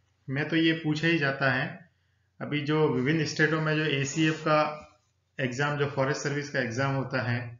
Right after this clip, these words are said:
ठीक है, assistant forest service का जो भी आपका exam है, उसमें भी इस syllabus को mention किया हुआ है। हम इसे, अ, हमारी जानकारी, हम basic से तो हम पढ़ेंगे ही, साथ में हम इस act में कुछ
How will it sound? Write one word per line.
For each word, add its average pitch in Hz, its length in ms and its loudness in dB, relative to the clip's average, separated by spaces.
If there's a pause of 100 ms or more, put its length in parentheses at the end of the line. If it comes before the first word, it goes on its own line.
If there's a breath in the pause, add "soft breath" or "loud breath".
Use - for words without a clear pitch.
ठीक 127 140 -4
है, 131 80 0
assistant 131 640 -6 (180)
forest 123 240 -2
service 120 300 -4
का 117 120 -6
जो 113 160 -4
भी 117 120 0
आपका 117 280 -2
exam 113 360 0
है, 113 240 -6 (580)
उसमें 143 320 -2
भी 165 140 4
इस 160 140 -2
syllabus 127 320 -2
को 147 140 -4
mention 117 460 -2
किया 117 120 -2
हुआ 101 260 -4
है। 98 200 -12 (840 loud breath)
हम 175 480 0
इसे, 175 460 0 (260)
अ, 123 60 -4 (640)
हमारी 127 260 2
जानकारी, 139 480 2
हम 143 160 -2
basic 156 680 -2
से 143 180 -4
तो 151 60 -2
हम 147 160 -2
पढ़ेंगे 139 340 2
ही, 131 180 0
साथ 127 340 -2
में 139 100 -2
हम 139 120 0
इस 135 140 -4
act 127 260 -2
में 135 140 -2
कुछ 135 240 -6